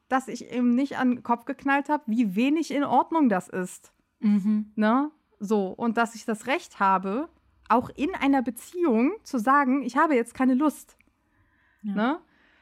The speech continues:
Speaker 1: Und ich hatte auch einen Freund, äh, ich wusste, ähm, äh, we-, wenn, wenn ich gestaubsaugt hab, wusste ich,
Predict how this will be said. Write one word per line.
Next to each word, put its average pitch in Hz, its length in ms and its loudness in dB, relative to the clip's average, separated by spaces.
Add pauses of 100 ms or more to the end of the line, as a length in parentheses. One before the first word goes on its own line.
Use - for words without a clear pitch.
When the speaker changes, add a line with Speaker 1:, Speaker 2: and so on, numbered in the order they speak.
(260)
Speaker 1:
Und 254 200 -2
ich 247 160 -4
hatte 302 540 0 (640)
auch 262 260 0
einen 294 400 -2
Freund, 311 580 -2
äh, 269 400 -2
ich 220 160 -6
wusste, 254 800 -2
ähm, 233 800 -2 (1000)
äh, 208 340 -2
we-, 202 240 -6
wenn, 226 400 0
wenn 226 140 -2
ich 202 160 -6
gestaubsaugt 294 600 -2
hab, 277 220 0
wusste 240 540 -6
ich, 240 500 -6